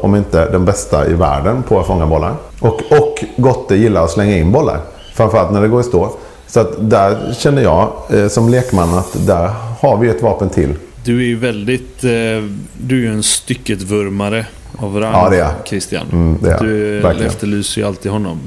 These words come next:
Speaker 2: Du är ju nästan
Speaker 1: Ja.
Speaker 2: Robert Pärlskog-sk i ditt,
Speaker 1: Ja,
Speaker 2: eh,
Speaker 1: det är jag.
Speaker 2: styckevurmande, som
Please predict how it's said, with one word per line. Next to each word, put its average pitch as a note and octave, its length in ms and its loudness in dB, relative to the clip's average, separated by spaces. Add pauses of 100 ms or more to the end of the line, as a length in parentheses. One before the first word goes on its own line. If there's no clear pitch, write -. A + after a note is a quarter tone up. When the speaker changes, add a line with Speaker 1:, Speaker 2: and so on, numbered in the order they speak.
(140)
Speaker 2:
Du G#2 140 -6
är G#2 40 0
ju G#2 60 -2
nästan F#2+ 440 -6
Speaker 1:
Ja. E2+ 180 2 (280)
Speaker 2:
Robert G2+ 320 -2
Pärlskog-sk - 2250 -6 (340)
i G#2 180 -2
ditt, F#2+ 200 -4 (120)
Speaker 1:
Ja, - 100 0
Speaker 2:
eh, - 20 6
Speaker 1:
det - 0 -
är F2 60 6
jag. F#2 100 2
Speaker 2:
styckevurmande, F#2+ 920 -2 (220)
som G#2 320 -4